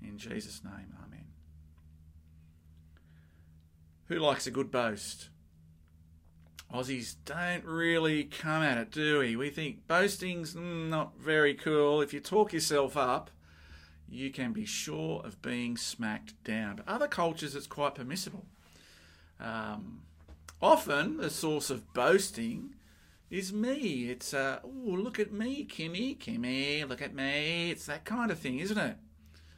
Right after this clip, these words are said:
Or, "Look what I have." I am the focus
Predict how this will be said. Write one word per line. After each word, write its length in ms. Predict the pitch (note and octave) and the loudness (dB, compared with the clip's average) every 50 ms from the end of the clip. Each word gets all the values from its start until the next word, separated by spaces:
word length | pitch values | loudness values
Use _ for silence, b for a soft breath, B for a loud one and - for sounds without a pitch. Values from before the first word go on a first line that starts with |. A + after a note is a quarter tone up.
| b b b b b b b b b | b b b b b b b b b
Or, 140 | D3 D#3+ | 4 6
"Look 160 | F3+ G#3+ G#3+ G#3+ | 8 8 8 10
what 100 | G#3+ G#3+ | 10 10
I 120 | G#3+ G#3+ | 12 10
have." 920 | G#3 G3 G#3+ A#3+ C4+ C#4+ C4 F#3 C#3+ B2 A2+ G#2 - - - - - - - - - - - b b b b b b b b b b b b - - | 10 8 8 6 8 8 6 4 2 0 -4 -10 -12 -14 -14 -14 -16 -18 -20 -20 -20 -20 -20 b b b b b b b b b b b b -20 -10
I 360 | - C#3+ D#3+ F3+ G3+ G#3 G#3 | -4 0 2 4 6 6 6
am 560 | G3 F3 D#3 - - D3 C#3+ D3 D3 D3 C#3+ - | 6 4 2 0 0 2 2 2 2 2 0 -4
the 160 | - B2+ C#3 C#3 | -6 -6 -8 -8
focus 840 | - - D3 D3 D#3 D#3+ D#3 B2 A2+ - - - - - - - | -4 0 2 4 4 2 0 -4 -6 -6 -6 -6 -6 -6 -8 -12